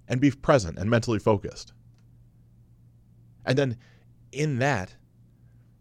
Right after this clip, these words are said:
make meaningful, impactful conversation with the person you're corresponding with, trying to leave their life truly better than you found it. I was shot. It's, like,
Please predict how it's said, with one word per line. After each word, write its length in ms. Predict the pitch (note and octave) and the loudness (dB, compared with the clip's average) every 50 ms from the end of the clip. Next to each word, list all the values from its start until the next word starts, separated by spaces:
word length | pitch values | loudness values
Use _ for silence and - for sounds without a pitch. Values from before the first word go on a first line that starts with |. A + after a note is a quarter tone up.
| _ - - - | _ -20 -18 -10
make 280 | F2+ A2 C3 C3 - - | -4 -2 -2 -2 -4 -4
meaningful, 840 | A2 A2 A#2 B2+ C#3+ D3 D3 D3 D3 C3 A2+ - C3+ C3 C3 A2 - | -6 -6 -4 -4 -4 -4 -4 -4 -6 -8 -8 -6 -4 -4 -4 -4 -6
impactful 800 | F#2 A#2 A#2 A#2 - - A#2 A#2 A2 - - - A#2 A2+ A2 | -8 -10 -10 -10 -10 -8 -8 -8 -8 -10 -14 -12 -10 -10 -10
conversation 880 | - - A#2 A2+ A2 G2+ G2+ F#2+ - - A2 A2 - - F#2+ F2 F2+ F2 | -10 -10 -10 -8 -6 -6 -8 -6 -6 -4 -4 -4 -6 -8 -10 -10 -8 -6
with 200 | G2 A2 A2 - | -6 -6 -6 -8
the 80 | - A2 | -10 -12
person 380 | - - A2 G2+ F#2 - F#2+ | -10 -8 -8 -8 -8 -8 -10
you're 80 | F#2 F#2 | -10 -10
corresponding 680 | - - G#2 F#2 F2 - - - G#2+ A2 G#2+ F#2+ F2 E2+ | -8 -6 -6 -6 -6 -6 -6 -4 -2 -2 -2 -2 -2 -4
with, 180 | E2+ E2+ - - - - - - - | -4 -6 -6 -10 -16 -20 -20 -20 -14
trying 240 | - - C3 C3+ C3+ | -8 -6 -4 -2 -2
to 60 | A#2 | -2
leave 280 | G#2+ G#2+ A#2 C3 C#3+ C3+ | -2 -2 -2 -2 -2 -2
their 160 | A#2+ B2+ A2+ | -2 -2 -2
life 300 | G#2+ G2+ G#2 G#2 F#2+ - | -2 0 0 -2 -2 -4
truly 340 | - - - D3 D3+ D#3 D3 | -6 -4 0 2 2 2 2
better 300 | B2+ G2 A2+ G#2+ G#2+ G2+ | 2 2 2 2 2 0
than 160 | F2+ G2 F#2+ | 0 -2 -2
you 80 | F#2+ F2+ | -2 -4
found 320 | - - A#2 G2+ E2 C#2+ | -2 -2 -2 -2 -2 -4
it. 80 | - - - - - - - - - - - - - - _ _ - - - - - - _ - - - - - _ _ - - - - - - _ - - - - - - - - - - | -8 -14 -18 -20 -20 -20 -20 -20 -20 -20 -20 -20 -20 -20 _ _ -20 -20 -20 -20 -20 -20 _ -20 -20 -20 -20 -20 _ _ -20 -20 -20 -20 -20 -20 _ -20 -20 -20 -20 -20 -20 -20 -20 -20 -12
I 100 | - G2 | -6 -4
was 120 | G#2 G#2 - | -4 -2 -2
shot. 360 | - - - - - - - - - - - - - - - - - - - - - - - - | -2 -2 -2 -2 -4 -8 -10 -14 -20 -20 -20 -20 -20 -20 -20 -20 -20 -20 -20 -20 -20 -18 -10 -6
It's, 160 | B2 C#3 D3 | -4 -4 -2
like, 140 | E3 G#2+ | -4 -4